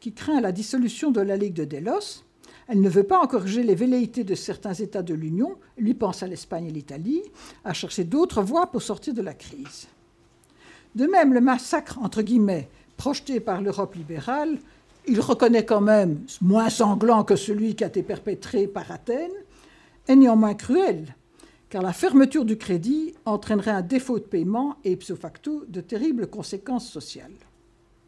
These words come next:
Cependant, Raymond Klein,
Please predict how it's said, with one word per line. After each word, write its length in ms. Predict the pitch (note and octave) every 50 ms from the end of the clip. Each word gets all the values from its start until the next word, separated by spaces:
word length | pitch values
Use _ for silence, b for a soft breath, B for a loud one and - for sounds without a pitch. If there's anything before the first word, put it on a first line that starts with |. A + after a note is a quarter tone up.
| _ _ b b b b b b b b b b b b b b b b
Cependant, 560 | b - - C#4+ B3 E4 E4 D#4+ F#4+ F#4+ E4
Raymond 440 | D4+ - - F4 D#4 C#4+ C#4+ C#4+ C4+
Klein, 460 | C#4 - A3 F#3 E3 D3+ C#3+ D3+ D3+